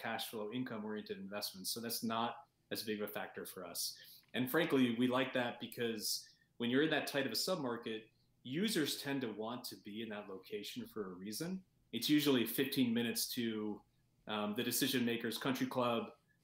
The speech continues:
to where their kids go to school, to where they live. You hear a lot about these fifteen minute cities, and that's what a lot of these submarkets tend to be. So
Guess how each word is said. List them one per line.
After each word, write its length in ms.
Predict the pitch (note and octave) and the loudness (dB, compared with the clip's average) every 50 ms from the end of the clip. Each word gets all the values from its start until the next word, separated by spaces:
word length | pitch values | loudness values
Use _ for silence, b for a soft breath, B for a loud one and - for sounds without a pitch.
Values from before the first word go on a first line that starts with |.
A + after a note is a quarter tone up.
| _ - | _ -4
to 120 | - B2+ | -2 2
where 140 | B2 A#2+ A#2 | 2 4 4
their 100 | A2+ A2+ | 2 2
kids 240 | - - B2+ B2 - | 2 0 0 0 0
go 140 | - A#2 | 0 -2
to 80 | G#2+ G#2 | 0 0
school, 720 | - - - D#3 D3 C#3+ C#3 B2+ B2+ A#2+ A#2 A2+ A#2 B B B B B B _ | -2 0 4 6 6 8 8 8 8 8 6 4 2 B B B B B B _
to 120 | - B2 A#2 | -4 -2 0
where 140 | A#2 A2+ G#2+ | 0 2 2
they 120 | G#2+ G#2 | 0 -2
live. 520 | G#2 A2+ C3+ C#3 C3 B2+ B2 A#2+ A#2+ A#2 - - - _ _ _ _ | 0 2 4 4 6 6 4 4 2 -2 -6 -10 -14 _ _ _ _
You 100 | B2 B2+ | 0 2
hear 140 | C#3+ C#3 C3 | 4 4 6
a 20 | |
lot 180 | B2+ B2+ B2+ - | 4 4 2 2
about 160 | B2+ A#2+ - | 0 -2 -4
these 200 | A#2+ G#2+ - - | -4 -4 -4 -2
fifteen 420 | - D3 C3+ C3+ - - B2+ A#2+ | -2 -2 -4 -2 -2 -2 -2 -2
minute 240 | A#2 A#2 A2 G#2+ - | -2 -2 -4 0 0
cities, 480 | - - B2 A#2+ B2+ C3 C3 C3+ - - | 0 0 0 0 0 0 0 0 -2 -4
and 100 | A#2 A#2 | -2 -2
that's 160 | B2 B2 - | -2 -2 -4
what 140 | C#3 A2 G#2 | -4 -6 -6
a 40 | G#2 | -6
lot 160 | G#2+ G#2+ A2 | -4 -4 -4
of 60 | G#2+ | -4
these 120 | G#2+ G#2 - | -4 -2 -2
submarkets 640 | - - A2 G#2 G#2+ G#2+ G#2 - A2 G#2+ - - | -2 -2 -2 -2 -4 -6 -6 -6 -6 -6 -6 -6
tend 160 | - A2 G2+ F#2+ | -6 -8 -8 -8
to 80 | F#2+ | -10
be. 400 | F#2 - G2+ G#2 A#2 D3+ E3+ E3+ B B B B B B B B | -12 -10 -8 -6 -4 -4 -4 -6 B B B B B B B B
So 340 | - - - C#3+ C3+ B2+ - | 0 4 6 6 6 6 4